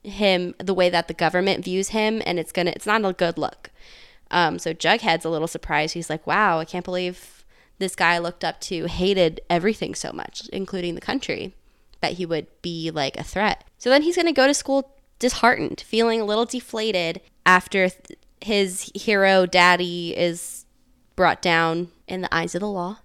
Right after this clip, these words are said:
He's gonna tell Tabitha about it, and he's gonna reveal that he's not sure anymore. He's doubtful because a man like that with so much conviction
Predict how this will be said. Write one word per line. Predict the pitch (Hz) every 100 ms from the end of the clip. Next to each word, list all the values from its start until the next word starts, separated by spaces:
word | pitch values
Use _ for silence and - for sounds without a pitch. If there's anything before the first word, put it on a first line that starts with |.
| _
He's | - 277
gonna | 311
tell | 302 269
Tabitha | - 196 254 285 202
about | 180 165 165
it, | 165 160 - _ -
and | 202 202
he's | 233
gonna | 277 277
reveal | 262 254 269
that | 262 254
he's | - 262
not | 254 247 -
sure | - 262 381
anymore. | 254 185 175 160 147
He's | 175 214 208
doubtful | - 214 277 - 202 180
because | 190 226 202 202 - _ _ _ -
a | 214
man | 208 196 220 220
like | 202 185 -
that | 247 208
with | 220
so | -
much | 220 202
conviction | - 208 196 269 - 214 196 202